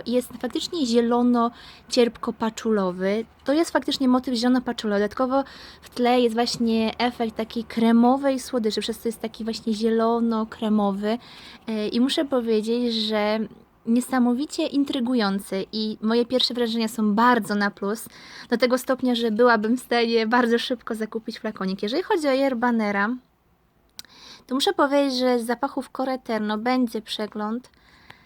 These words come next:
najmniej mnie ten zapach urzekł. E, Katarzis było bardzo intrygujące, bardzo zmienne.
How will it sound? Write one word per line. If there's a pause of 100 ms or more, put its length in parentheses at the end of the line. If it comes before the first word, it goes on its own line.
(500)
najmniej
mnie
ten
zapach (100)
urzekł. (120)
E,
Katarzis
było
bardzo
intrygujące,
bardzo
zmienne.